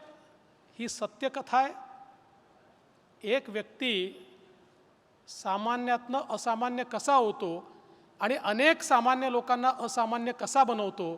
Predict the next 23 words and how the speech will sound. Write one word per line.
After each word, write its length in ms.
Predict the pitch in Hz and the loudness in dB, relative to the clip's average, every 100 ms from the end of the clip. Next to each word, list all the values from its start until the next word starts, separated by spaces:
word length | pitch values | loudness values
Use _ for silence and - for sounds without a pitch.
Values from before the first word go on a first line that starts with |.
| - - - - | -12 -20 -20 -12
हे 100 | 208 | -10
दिघे 320 | 175 185 196 254 | -8 0 2 4
साहेबांच्या 500 | 247 220 233 240 233 | 2 0 -2 -2 -4
जीवनातनं 500 | 190 202 220 220 214 | -4 -2 -2 0 -4
आपल्याला 300 | 202 214 208 | -2 -2 -2
पाहायला 340 | 190 170 208 | -2 -2 -2
मिळतं. 340 | 208 202 226 240 - - - - | -2 -4 -4 -4 -8 -20 -20 -14
आणि 100 | 185 | -6
म्हणून 220 | 196 233 | -4 -2
मी 220 | 208 233 240 | -2 -2 -4
खरोखर 480 | - 220 240 285 202 - - - - - 170 | 0 2 8 8 8 0 -14 -20 -20 -20 -2
या 220 | 185 226 | 2 2
निमित्ताने 680 | 226 226 - 226 233 262 277 - - - - - | 0 -4 2 4 6 4 2 -4 -20 -20 -20 -12
प्रवीण 280 | 202 208 240 233 | -4 -2 -2 -2
तरडेजी 440 | 214 226 233 247 | 0 0 0 2
आपलं 300 | 226 196 233 | 2 2 0
आणि 160 | 220 226 | 0 0
देसाईजी 440 | 196 190 214 202 | -6 -4 -4 -2
आपलं 260 | 208 208 220 | -4 -2 -6
मनापासून 560 | 180 208 269 254 - 247 | -2 2 4 4 2 -2
अभिनंदन 440 | 202 240 240 247 | 0 -2 -2 -2
करतो. 440 | 226 214 202 175 - - - - - _ | -2 -4 -4 -6 -8 -20 -20 -20 -20 _
आणि 480 | 170 202 247 254 233 | -2 0 4 4 2